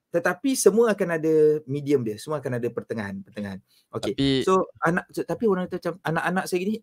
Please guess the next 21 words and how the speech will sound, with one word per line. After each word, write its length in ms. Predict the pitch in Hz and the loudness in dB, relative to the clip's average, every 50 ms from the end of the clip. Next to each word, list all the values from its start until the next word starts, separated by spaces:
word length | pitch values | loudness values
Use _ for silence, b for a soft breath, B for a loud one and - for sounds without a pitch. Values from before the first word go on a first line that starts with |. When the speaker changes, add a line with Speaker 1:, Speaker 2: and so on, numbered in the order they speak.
| _ _ | _ _
Speaker 1:
"Ah, 160 | - 110 107 - | -10 -8 -8 -6
itu, 400 | - - - - 208 208 196 - | -6 -6 -2 0 0 0 0 0
itu 200 | - 139 - 185 | -4 -4 -2 -2
masalah 420 | 165 151 127 131 113 120 120 123 - | 0 0 -2 -2 -4 -4 -4 -4 -2
anak 160 | 131 139 139 | -2 -2 -2
lah." 140 | 151 160 151 | -2 -2 -2
Macam 380 | 123 123 127 135 127 127 127 - | -2 -2 -2 -2 -2 -4 -4 -4
anak 320 | - 131 139 147 143 135 - | -2 -2 0 2 0 0 -2
saya 220 | - - 139 131 | -2 -4 -2 0
tak 60 | 135 135 | 0 -2
nak 100 | - - | -2 -2
Speaker 2:
Ya. 80 | 101 | 0
Speaker 1:
support 240 | - - 95 135 - | -2 -2 -2 -4 -4
saya, 300 | - - 135 143 143 143 139 120 | -2 -2 0 0 2 2 2 0
anak 180 | 120 127 120 | 0 -2 -4
tak 100 | 123 131 | -4 -6
nak 120 | 120 110 123 | -6 -6 -6
kita, 160 | 127 127 156 | -6 -6 -6
itu 160 | - - - | -6 -4 -4
masalah 400 | 151 143 127 - - 110 110 107 | -4 -4 -4 -6 -6 -6 -6 -6
anak. 340 | 101 - 107 113 135 175 220 | -6 -6 -4 0 0 0 0